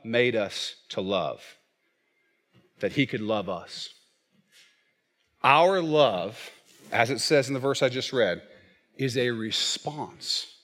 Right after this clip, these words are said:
It's the response that we ought to have to the perfect, amazing love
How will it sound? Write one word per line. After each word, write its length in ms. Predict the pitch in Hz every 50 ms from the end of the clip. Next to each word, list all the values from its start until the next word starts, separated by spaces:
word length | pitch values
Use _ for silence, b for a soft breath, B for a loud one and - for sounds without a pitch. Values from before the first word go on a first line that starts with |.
| _ _ _ _ _ _ _ _ _ _ -
It's 220 | 151 151 139 -
the 160 | - - 151
response 1080 | 127 110 127 123 - - - - - - 165 170 185 135 - - - - - - - B B B B B B
that 160 | - 135 - -
we 160 | 127 135 - - -
ought 320 | 131 147 160 - - -
to 120 | - 160 147
have 520 | - - 139 147 123 95 76 73 78 82 - - b b b b b b b b -
to 220 | - - 160 143
the 240 | 123 120 123 120 - - - _ -
perfect, 680 | - - - 190 196 175 - - 151 120 110 - - -
amazing 880 | 127 135 131 131 139 147 160 175 190 208 202 175 147 165 151 143 131 135
love 580 | 147 143 127 113 92 85 85 90 - - -